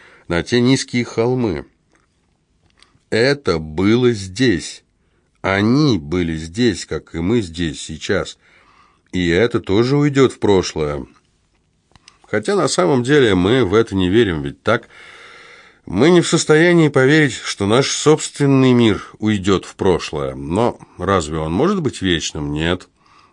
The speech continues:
Он превратится во что-то другое. Медленно, слишком медленно, чтобы это заметили люди, живущие в нем, и это уже происходит. Это всегда происходит.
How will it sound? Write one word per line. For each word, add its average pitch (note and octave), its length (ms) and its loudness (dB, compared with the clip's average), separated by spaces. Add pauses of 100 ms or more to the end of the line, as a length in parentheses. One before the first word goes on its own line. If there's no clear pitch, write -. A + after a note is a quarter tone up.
(120)
Он G#3+ 160 -2
превратится D3 680 -2
во F#2+ 140 2
что-то D#3 300 -4
другое. E2+ 680 -2 (540)
Медленно, B2+ 1040 0
слишком G#2 540 -2
медленно, A2+ 580 2
чтобы F#2 280 -2
это A#2 200 0
заметили F#2+ 480 -2
люди, F#2+ 320 -2
живущие F#2+ 640 -4
в G#2+ 80 -6
нем, G2 320 0 (420)
и D2+ 100 -4
это E2 280 -2
уже E2 400 0
происходит. A2 840 -2 (1300)
Это D3+ 320 2
всегда D3 480 -2
происходит. C#2+ 800 -10